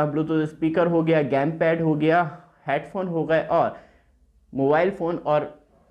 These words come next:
टैबलेट्स को भी आप कनेक्ट कर सकते हैं। Easy to connect है, जैसे ही इसमें दिया है वैसे ही आपको कनेक्टिविटी देखने के लिए मिलती है like this। तो यहाँ पे वायरलेस रिसीवर है, सिर्फ आपको अपने डेस्कटॉप को ही कनेक्ट करना है और डायरेक्टली आप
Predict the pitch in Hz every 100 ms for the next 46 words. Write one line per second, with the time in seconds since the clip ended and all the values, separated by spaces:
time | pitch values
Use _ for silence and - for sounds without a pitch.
0 | - 143 120 120 117 - - 156 165 147
1 | 151 139 151 175 170 175 175 180 170 170
2 | - 160 170 180 233 233 220 170 175 185
3 | 185 190 165 131 - 160 156 160 135 139
4 | 180 185 175 170 127 113 160 170 139 143
5 | 151 139 135 160 143 151 156 160 165 160
6 | 165 160 156 151 117 104 127 202 - -
7 | - - - 175 165 180 214 196 165 170
8 | 190 185 151 170 175 190 185 175 190 190
9 | 214 214 131 127 135 127 117 117 117 143
10 | - 117 92 - - - 147 190 - 143
11 | 139 131 131 139 170 185 127 127 - -
12 | - 160 160